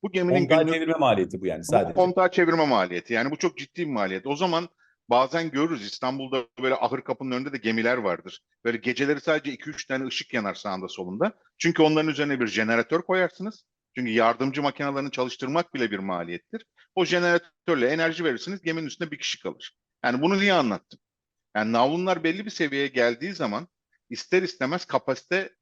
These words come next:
Speaker 1: daraltmaya doğru gidiliyor. Ama
Speaker 2: Doğru.
Speaker 1: gemiler limana çekiliyor. Ama uçaklar Nevada'nın çöllerinde işte inip oraya park ediyorlar. E, çünkü atıl kapasiteyi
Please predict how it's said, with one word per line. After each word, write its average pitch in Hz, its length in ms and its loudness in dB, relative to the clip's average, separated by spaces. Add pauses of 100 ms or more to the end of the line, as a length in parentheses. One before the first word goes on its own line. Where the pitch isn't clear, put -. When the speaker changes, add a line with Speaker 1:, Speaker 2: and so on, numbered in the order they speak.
Speaker 1:
daraltmaya 131 580 2
doğru 123 380 -4 (180)
gidiliyor. 117 440 -2 (420)
Ama 127 160 2
Speaker 2:
Doğru. 143 60 -4
Speaker 1:
gemiler 123 380 2 (580)
limana 117 280 0
çekiliyor. 98 440 -6
Ama 131 160 -2
uçaklar 131 520 -2 (260)
Nevada'nın 123 480 -2
çöllerinde 110 640 -2 (280)
işte - 160 -8
inip 120 240 -2
oraya 113 180 2
park 113 340 -2
ediyorlar. 87 400 -8 (400)
E, 110 100 -2
çünkü 160 240 -2
atıl 123 400 4
kapasiteyi 160 520 -2